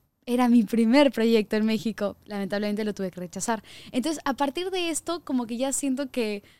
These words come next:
que me estoy dando cuenta realmente de, de lo, de lo importante que es.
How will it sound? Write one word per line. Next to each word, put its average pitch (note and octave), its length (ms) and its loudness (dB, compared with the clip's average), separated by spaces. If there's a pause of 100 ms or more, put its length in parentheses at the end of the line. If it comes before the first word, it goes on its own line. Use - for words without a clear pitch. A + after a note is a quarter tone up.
(200)
que B3+ 140 2
me A#3 80 2
estoy C#4+ 240 0
dando D4 260 4
cuenta A#3+ 640 -2
realmente A#3 760 0
de, G#3+ 300 -2
de G#3 160 -4
lo, G3 380 -4
de G#3 160 -4
lo A3+ 80 4
importante A#3 560 0
que B3 160 2
es. G#3+ 120 -2